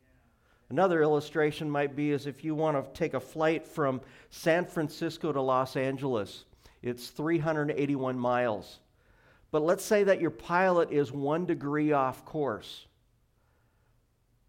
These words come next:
You know how far off course you're gonna be by the time you get into, uh, L A? Six miles. <laughs> Six miles off course. One degree in San Francisco, six miles off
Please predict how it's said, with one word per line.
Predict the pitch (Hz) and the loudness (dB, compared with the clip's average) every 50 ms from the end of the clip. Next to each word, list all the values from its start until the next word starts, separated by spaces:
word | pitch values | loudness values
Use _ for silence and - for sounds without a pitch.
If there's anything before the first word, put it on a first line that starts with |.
| _ _ _ _ _ | _ _ _ _ _
You | - 123 | -14 -10
know | 131 | -10
how | 139 147 | -10 -8
far | 147 - 143 135 135 135 | -4 -2 0 2 2 0
off | 127 - | -2 -4
course | - 151 139 139 139 - | -6 -6 -6 -6 -8 -8
you're | 147 | -8
gonna | 139 139 131 | -8 -8 -8
be | 117 135 135 | -6 -6 -6
by | 131 135 131 | -4 -4 -4
the | 123 123 | -4 -6
time | 123 - 131 127 131 127 | -6 -8 -8 -6 -6 -8
you | 120 | -8
get | 117 131 123 123 | -6 -6 -6 -6
into, | 123 123 120 127 120 123 120 117 | -6 -6 -6 -6 -6 -4 -4 -2
uh, | 113 110 113 110 | -2 -2 -2 -4
L | - 110 117 113 117 | -4 -4 -4 -4 -4
A? | 117 117 127 131 - - _ _ _ _ _ _ _ _ _ _ _ _ _ _ _ _ _ _ _ _ _ _ _ _ _ | -4 -4 -6 -8 -12 -20 _ _ _ _ _ _ _ _ _ _ _ _ _ _ _ _ _ _ _ _ _ _ _ _ _
Six | - - - - 170 170 - 160 | -20 -14 -10 -10 -10 -10 -8 -6
miles. | 143 127 123 120 117 104 98 95 - - - _ _ _ - - _ - | -4 -2 0 0 0 -2 -4 -8 -14 -20 -20 _ _ _ -20 -18 _ -14
<laughs> | 127 - - _ _ _ _ | -14 -14 -16 _ _ _ _
Six | - - - 185 160 - - | -12 -10 -8 -8 -10 -10 -6
miles | 160 147 139 139 139 131 | -2 0 2 2 2 2
off | 135 131 131 127 | 2 0 0 -2
course. | - 143 127 110 104 - - - - _ | -4 -6 -6 -6 -8 -10 -16 -20 -18 _
One | - 143 156 190 226 247 | 2 4 6 6 6 6
degree | 233 202 170 170 170 151 143 147 180 208 - - - - _ _ _ _ _ _ - | 4 4 4 4 2 4 2 2 0 -2 -6 -12 -20 -20 _ _ _ _ _ _ -8
in | - 156 | -6 -4
San | 151 - 180 170 165 | 0 2 2 2 2
Francisco, | - 165 160 143 135 156 151 151 - 156 135 139 135 139 - - - - _ _ | 0 -2 -4 -2 -2 -4 -4 -2 -2 -2 -2 -2 -4 -6 -12 -20 -20 -20 _ _
six | - - - - 185 170 175 - | -16 -14 -4 -2 -2 -2 -2 -4
miles | 165 156 147 135 131 131 131 120 | -2 0 0 2 2 0 0 0
off | 127 113 113 110 107 110 - | 0 2 2 2 0 -2 -8